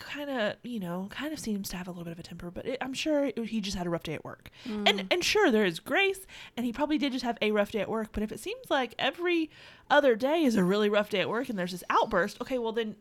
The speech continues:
Speaker 1: now you're making excuses for a pattern.
Speaker 2: Mm-hmm.
Speaker 1: So if you find yourself making excuses a lot, you're trying to overlook something that you know is a problem. This red flag is, like,
Speaker 2: Yeah.
Speaker 1: waving big time.
Speaker 2: Yeah.
Speaker 1: And don't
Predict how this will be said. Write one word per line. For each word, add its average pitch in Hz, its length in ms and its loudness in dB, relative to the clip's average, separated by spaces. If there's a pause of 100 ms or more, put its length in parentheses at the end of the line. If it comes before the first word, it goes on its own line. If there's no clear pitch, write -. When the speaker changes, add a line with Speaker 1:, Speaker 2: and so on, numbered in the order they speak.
Speaker 1:
now 226 160 0
you're 240 120 0
making 190 280 -4
excuses 175 420 -8
for - 160 -10
a - 40 -10
pattern. - 520 -8
Speaker 2:
Mm-hmm. 220 500 0
Speaker 1:
So 214 540 8 (640)
if 226 140 -6
you 247 160 0
find 214 300 -2
yourself 214 280 -4
making 196 420 -4
excuses 277 720 -6 (220)
a 175 80 -4
lot, 160 480 0
you're 208 140 -2
trying 196 240 -4
to 185 120 -8
overlook 190 460 2
something 170 280 -8
that 156 120 -8
you 165 120 -8
know 160 200 -4
is 156 100 -6
a 147 60 -8
problem. - 400 -8
This 175 220 -6
red 196 200 4
flag 185 340 2
is, 156 120 -6
like, 131 220 -4 (920)
Speaker 2:
Yeah. 233 400 0 (140)
Speaker 1:
waving 226 640 4
big 262 300 -2
time. 127 440 -2
Speaker 2:
Yeah. 254 580 -4
Speaker 1:
And 180 640 0
don't 196 800 0